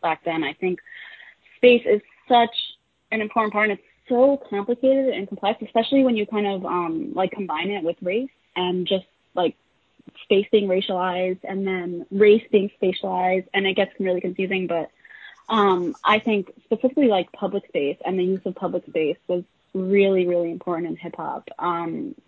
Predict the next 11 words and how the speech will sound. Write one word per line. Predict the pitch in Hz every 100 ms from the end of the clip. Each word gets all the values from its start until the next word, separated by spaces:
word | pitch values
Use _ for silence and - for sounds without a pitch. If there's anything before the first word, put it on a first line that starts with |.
| - -
something | 214 240 214 185 170
that | 180
I | - 175
mentioned | 175 180 190
in | 175
my | 156 -
paper | 190 220 190
was, | 160 170 - _ - - - - - _
um, | 214 202 190 185 180
the | - 202
use | 214 214 247